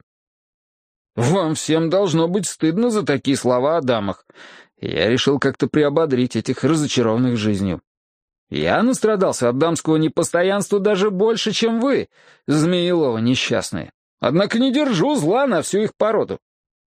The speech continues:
"И что же ещё?" — продолжал я, всё больше распаляясь в ораторском раже.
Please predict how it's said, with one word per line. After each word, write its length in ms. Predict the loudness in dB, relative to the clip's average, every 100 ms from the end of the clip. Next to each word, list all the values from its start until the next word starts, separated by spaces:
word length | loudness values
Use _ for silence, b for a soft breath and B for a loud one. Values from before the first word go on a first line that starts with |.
| -2
"И 160 | 0
что 260 | 2 2 0
же 120 | 2
ещё?" — 640 | 0 -2 -2 0 2 2 -2 B B B -2
продолжал 540 | 2 2 2 2 2
я, 200 | 2 0
всё 220 | 0 0
больше 340 | 2 2 2 0
распаляясь 580 | 0 0 2 0 0
в 60 | 0
ораторском 560 | 2 0 -2 -2 0 2
раже. 380 | 2 0 -6